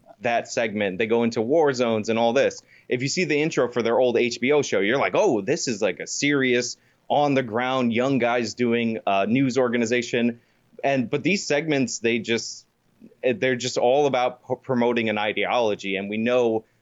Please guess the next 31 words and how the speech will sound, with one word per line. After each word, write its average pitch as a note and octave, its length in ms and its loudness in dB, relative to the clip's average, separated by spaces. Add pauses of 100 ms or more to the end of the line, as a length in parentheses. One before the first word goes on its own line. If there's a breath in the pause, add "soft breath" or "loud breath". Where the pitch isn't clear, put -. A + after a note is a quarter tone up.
(140 soft breath)
where C3 200 2
journalists C3 680 0
tend B2 320 -4
to A#2+ 160 -6
lead A#2 420 -2
on A2 160 0
the G#2 60 -4
political G#2+ 420 -2
spectrum C3+ 680 -2
in A2 140 -2
the G#2 60 -2
United G#2 260 -2
States - 240 -8
of F2+ 80 -10
America. A#2+ 520 0 (300 soft breath)
I A#2 80 -2
think C3 200 -2
this B2 140 -2
dates A#2+ 200 -2
back A#2+ 180 -2
to - 80 -10
the G#2+ 100 -4
university, B2 680 -2
where G#2+ 180 2
journalists G#2+ 480 -2
are G2+ 100 -2
taught G#2+ 380 0 (320)
not A2+ 260 -2
about A#2+ 300 -2
finding A2+ 440 -2
truth, C#3+ 400 -2